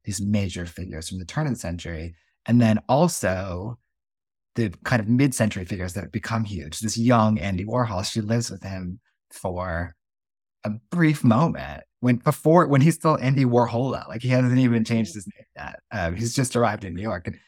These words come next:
Speaker 1: and, and he lands in her kind of apartment, which is incredible.
Speaker 2: What's a game where no one wins? The waiting game. When it comes to hiring, don't wait for great talent to find you. Find them first with Indeed.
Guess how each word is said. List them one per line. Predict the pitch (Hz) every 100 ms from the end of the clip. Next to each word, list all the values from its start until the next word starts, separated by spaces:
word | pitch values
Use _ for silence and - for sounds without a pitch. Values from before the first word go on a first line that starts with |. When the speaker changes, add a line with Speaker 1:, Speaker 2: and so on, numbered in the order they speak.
| -
Speaker 1:
and, | 113 131 -
and | 120
he | 131
lands | 123 113 110 101
in |
her | 90 113 98 90
kind | - -
of | -
apartment, | - - - - -
which | - -
is | 50 - _ _ _ 170
incredible. | 196 269 - - _ _ _ _ _ _ _ - 1077 1077 - 1077 1077 1077 1077 1077 1077 1077 1077 1077 _ _ 1077 1077 _ _ _ _ _ _ _ _
Speaker 2:
What's | - 165 - 240
a |
game | 208 220 220
where | 202
no | 190 170
one | 180 175
wins? | 170 170 226 247 - _ _ _ -
The | 165
waiting | 170 180 151 151
game. | - - - - _ _ _ _ _ _
When | 214 220
it | -
comes | 247 302 302
to | 240
hiring, | 240 226 180 156 170 180 _ -
don't | 226 240
wait | 233 -
for | 226
great | 208 196 -
talent | 196 175 175 180
to |
find | - 175 165 156
you. | 185 156 170
Find | - 185 190
them | 196 196
first | - 214 - - - -
with | 165 175
Indeed. | 170 180 156 156 -